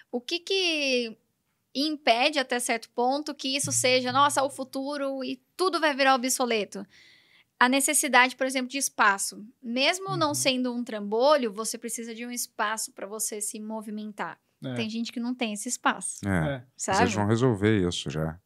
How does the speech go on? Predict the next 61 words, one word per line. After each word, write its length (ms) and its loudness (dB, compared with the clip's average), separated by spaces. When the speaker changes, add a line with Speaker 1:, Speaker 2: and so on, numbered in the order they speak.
Speaker 3:
Rapidinho, 640 -4
Speaker 1:
Vamos 200 0
Speaker 3:
claro. 120 4
Speaker 1:
ver, 220 4
vai, 140 6
vai 240 4
virar 260 6
aqueles 380 2
animes, 680 2
sabe? 320 4
Que, 280 -4
que, 360 -2
aqueles 300 -6
animes 340 -6
de, 240 -6
que 140 -14
tem 140 -6
essa 140 -6
pegada 320 -2
meio 200 -6
que 100 -14
de 100 -10
jogo, 200 -4
que 40 -4
você 80 -2
coloca 320 -2
um 40 -6
capacete 500 -6
e 40 -16
deita 440 -6
e 120 -10
você 260 -10
entra 220 -14
numa 180 -10
realidade, 600 4
vai 140 2
virar 240 0
isso, 240 -4
então. 180 -6
Speaker 2:
É, 120 -2
tinha 200 0
que 80 4
ser 140 4
Speaker 3:
Você 80 6
Speaker 2:
isso. 100 6
Speaker 3:
já 120 8
viu 140 6
aquele 200 6
Speaker 2:
Tinha 140 6
que 40 6
ser 120 8
Speaker 3:
jogador 260 8
Speaker 2:
um 60 8
Speaker 3:
número 240 8
um? 80 10
Speaker 2:
Ray-Ban, 360 8
assim. 200 0
Speaker 3:
Jogador 440 6
número 280 2
um, 100 0
player, 560 4